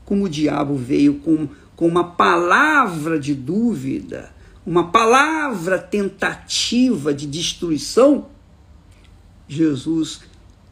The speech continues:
contestou essa dúvida, contestou essa tentação com a palavra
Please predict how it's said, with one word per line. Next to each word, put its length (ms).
contestou 1300
essa 340
dúvida, 600
contestou 1200
essa 240
tentação 920
com 500
a 140
palavra 880